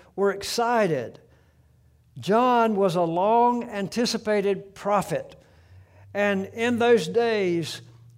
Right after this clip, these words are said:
introduces us to a fact that the, especially for Jewish people, they had been looking for Messiah.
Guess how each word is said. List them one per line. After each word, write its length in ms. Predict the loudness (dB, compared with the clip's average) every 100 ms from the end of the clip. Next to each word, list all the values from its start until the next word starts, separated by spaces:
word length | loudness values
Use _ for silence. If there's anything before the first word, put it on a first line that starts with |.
| -4
introduces 640 | 0 2 2 0 0 0
us 220 | 2 2 2
to 160 | 0
a 60 | 0
fact 440 | 2 2 2 -2
that 320 | -2 -2 -2 -12 -20 _ _ -4
the, 300 | -2 -2 -6
especially 540 | -10 -2 0 2 0
for 380 | 0 2 2 0
Jewish 520 | -6 -4 0 0 -2
people, 360 | -4 -4 -2 -2
they 160 | 0 2
had 160 | 2
been 300 | 2 0 0
looking 420 | 0 0 -2 -6
for 500 | -2 0 2 2 0 -6
Messiah. 760 | -8 -6 -2 2 2 2 -2